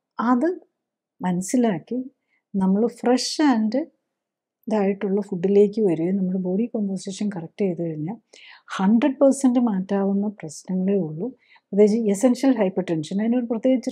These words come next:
റീസൺ ഇല്ലാതെ നമ്മുടെ ഡയറ്റിൻ്റെ കാര്യം കൊണ്ട് മാത്രം വരുന്നതാണ്. എസൻഷ്യൽ ഹൈപ്പർടെൻഷൻ അല്ല, പ്രൈമറി ഹൈപ്പർടെൻഷൻ, അതാണ് നയൻറ്റി ഫൈവ് പെർസെന്റ്. പിന്നെ ഒരു ഫൈവ് പെർസെന്റിലാണ്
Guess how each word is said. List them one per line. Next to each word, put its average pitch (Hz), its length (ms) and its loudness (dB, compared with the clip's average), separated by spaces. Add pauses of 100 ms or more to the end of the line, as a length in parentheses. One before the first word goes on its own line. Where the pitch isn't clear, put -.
റീസൺ 269 420 4
ഇല്ലാതെ 220 460 0
നമ്മുടെ 220 380 0
ഡയറ്റിൻ്റെ 214 640 -2
കാര്യം 202 320 -2
കൊണ്ട് 208 200 0
മാത്രം 202 460 0
വരുന്നതാണ്. 165 480 0 (520)
എസൻഷ്യൽ 262 400 4
ഹൈപ്പർടെൻഷൻ 208 680 2
അല്ല, 208 140 -2 (140)
പ്രൈമറി 240 460 8
ഹൈപ്പർടെൻഷൻ, 196 520 2
അതാണ് 220 340 -2
നയൻറ്റി 190 260 0
ഫൈവ് 220 180 0
പെർസെന്റ്. 147 440 -8 (600)
പിന്നെ 269 160 4
ഒരു 277 100 4
ഫൈവ് 262 280 0
പെർസെന്റിലാണ് 233 840 2